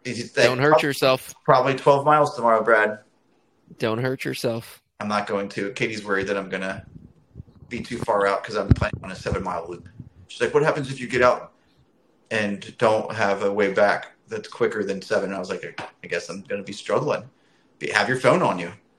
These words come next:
Speaker 1: Come and get me.
Speaker 2: I, I, you know, I can't tell you how many times that I've been out in the middle of a run and had to call, my family calls them rescue missions,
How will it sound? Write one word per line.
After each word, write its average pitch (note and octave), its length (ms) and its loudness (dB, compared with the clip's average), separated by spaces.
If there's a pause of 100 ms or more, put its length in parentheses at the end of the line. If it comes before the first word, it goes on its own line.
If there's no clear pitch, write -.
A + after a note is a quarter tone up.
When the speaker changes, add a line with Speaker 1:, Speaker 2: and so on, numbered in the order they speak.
(220)
Speaker 1:
Come - 160 -4
and B2 100 -2
get D3+ 160 2
me. G2 140 -8 (2000)
Speaker 2:
I, - 120 0 (160)
I, C3+ 200 2 (240)
you B2+ 140 -4
know, A#2 220 2 (1200)
I - 60 -8
can't D#3 260 2
tell C#3+ 180 2
you C3+ 120 4
how C3+ 60 4
many C3 180 -4
times C3 380 0
that B2+ 120 0
I've A2 160 0
been B2 160 -2
out A#2+ 140 -2
in A2+ 80 -4
the A2+ 60 -8
middle A2+ 240 -2
of A2+ 80 -4
a A2 60 -4
run C3+ 280 -2 (440)
and A#2 100 -4
had A#2+ 160 2
to - 60 -8
call, A#2 460 4 (500)
my A#2 180 -4
family B2 360 -4
calls B2 260 4
them A#2 160 -2
rescue A2 400 0
missions, C#3+ 600 -4